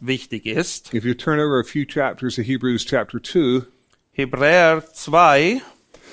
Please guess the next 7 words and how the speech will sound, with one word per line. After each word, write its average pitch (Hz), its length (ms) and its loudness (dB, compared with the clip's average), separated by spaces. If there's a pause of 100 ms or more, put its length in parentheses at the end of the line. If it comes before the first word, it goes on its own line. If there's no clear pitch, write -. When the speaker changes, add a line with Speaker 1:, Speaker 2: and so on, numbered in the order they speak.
(960)
Speaker 2:
Perismos 156 880 0
is 131 300 -4
used 135 580 2
in 127 440 0
an 113 320 -2
evil 147 600 2
connotation. 110 840 -4